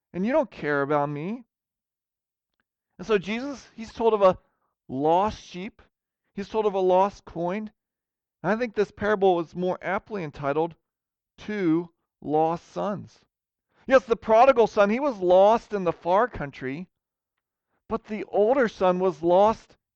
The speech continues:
even while he was in the near country. He was completely alienated from his father in heart.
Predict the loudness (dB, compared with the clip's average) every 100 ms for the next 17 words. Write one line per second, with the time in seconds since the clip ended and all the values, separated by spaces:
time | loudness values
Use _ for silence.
0 | -16 -8 -4 -2 0 0 -2 -4 -2 -2
1 | _ -10 -6 -4 -6 -8 _ _ -6 -2
2 | -2 -2 -4 -6 -12 -12 -14 -16 _ _
3 | _ _ _ _ _ _ -4 0 2 2
4 | -2 -8 -8 -8 -6 -6 -8 -6 -4 -2
5 | -4 -4 -4 -2 -2 -2 -4 -8 -8 -10
6 | -2 0 0 -4 -6 -14 _ _ _ -12
7 | -12 -10 -10 -10 _